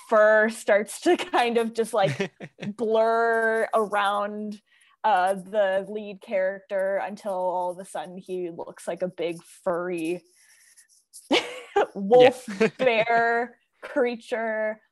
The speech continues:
Speaker 1: Um, so we're still not, like, going that crazy with the special effects, um, but they are starting to get a little bit more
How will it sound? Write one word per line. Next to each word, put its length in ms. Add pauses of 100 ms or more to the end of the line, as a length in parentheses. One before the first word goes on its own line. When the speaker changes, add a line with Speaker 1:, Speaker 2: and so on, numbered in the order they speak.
(380)
Speaker 1:
Um, 380
so 200
we're 180
still 340
not, 320
like, 240 (580)
going 560
that 380
crazy 440
with 240
the 80
special 460
effects, 680
um, 300
but 260
they 220
are 360
starting 480
to 120
get 160
a 100
little 360
bit 260 (560)
more 720